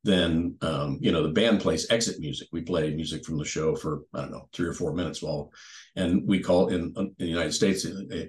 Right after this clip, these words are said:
yeah, we get a leaving ovation for that 'cause people are, like, out the door, you know. In Europe, they would gather around the pit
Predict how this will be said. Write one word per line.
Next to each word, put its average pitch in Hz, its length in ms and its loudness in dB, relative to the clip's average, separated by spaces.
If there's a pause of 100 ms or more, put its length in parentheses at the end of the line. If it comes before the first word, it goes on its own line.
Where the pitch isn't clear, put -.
yeah, 82 160 0
we 82 100 0
get 95 140 6
a - 20 6
leaving 87 380 8
ovation 82 580 2
for - 140 -4
that - 200 -4
'cause - 200 -8
people 95 260 4
are, 80 100 2
like, 71 280 2
out 98 200 6
the 80 100 0
door, 67 340 -2
you 67 100 -10
know. 73 160 -6 (520)
In 95 340 6
Europe, 101 400 6
they 90 160 6
would 82 320 0
gather 95 380 4
around 87 460 0
the 87 120 -4
pit - 380 -4